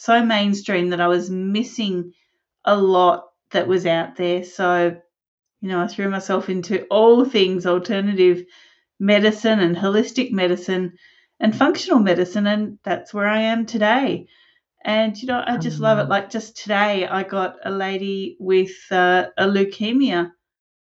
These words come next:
Speaker 1: diagnosis come to me and say, "Can you help me at all?" And it's really important to know that when we have a really serious diagnosis like that, you know, you have to be very careful giving false hope. And so I certainly don't do that. I want your listeners to know that.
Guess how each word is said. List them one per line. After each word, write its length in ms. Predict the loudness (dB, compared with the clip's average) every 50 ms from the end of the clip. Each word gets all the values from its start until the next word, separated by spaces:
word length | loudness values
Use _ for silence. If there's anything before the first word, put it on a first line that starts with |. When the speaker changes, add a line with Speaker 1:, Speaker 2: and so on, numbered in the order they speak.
| _ _ _ _ _ _ -8
Speaker 1:
diagnosis 800 | -2 2 2 2 2 2 0 -2 -2 0 0 -2 -2 -6 -10 -10
come 280 | -8 -6 -4 -4 -4 -4
to 100 | -6 -4
me 140 | -4 -2 -2
and 100 | -2 -2
say, 600 | -2 0 0 2 2 4 4 4 4 2 0 -6 -10
"Can 340 | -10 -6 -2 -2 0 2 2
you 120 | 2 2
help 260 | 4 2 2 0 0
me 140 | 0 0 0
at 100 | 2 2
all?" 380 | 2 0 0 0 -2 -4 -6 _ _ _ _ _ _ _ _ _ _ -6
And 140 | -4 -2 -2
it's 180 | -2 -2 0 2
really 260 | 2 2 2 4 4
important 480 | 4 4 4 2 0 0 0 0 -2
to 120 | -2 -2 0
know 300 | 2 2 4 4 2 2
that 180 | 2 0 0
when 140 | 0 0 2
we 100 | 2 0
have 220 | 0 0 0 0 0
a 60 | 0
really 340 | 0 2 2 2 2 2 0
serious 500 | -2 -2 -2 0 2 2 2 2 0 0
diagnosis 720 | 2 2 4 4 2 2 2 2 0 0 -2 -6 -6 -2
like 280 | 0 0 0 0 0 0
that, 320 | 2 2 2 2 0 -6 -16 _ _ _ _ _ _ _ _ _ _ _ _ _ _ _ _ _ _ _
you 140 | 2 4 6 6
know, 60 | 8
you 140 | 6 6 6
have 220 | 4 2 0 -2
to 80 | -2 2
be 160 | 6 6 6
very 380 | 6 6 4 4 4 4 2 0
careful 400 | 0 0 2 2 2 2 -2 -2
giving 320 | 0 0 2 2 2 0
false 360 | 0 0 2 2 2 2 0
hope. 260 | 0 0 0 0 2 0
And 140 | 0 -2 -2
so 180 | -2 0 2
I 100 | 2 2
certainly 560 | 0 0 2 4 4 4 4 4 4 4 4 4
don't 360 | 2 2 0 0 0 -2 2
do 180 | 6 6 6
that. 220 | 8 8 6 4 4
I 60 | 4
want 240 | 2 2 0 0 0
your 100 | 2 4
listeners 460 | 6 4 4 2 0 -4 -4 -4 -4 -6
to 180 | -10 -6 -4
know 180 | -2 -2 0 -2
that. 240 | -2 -4 -6 -8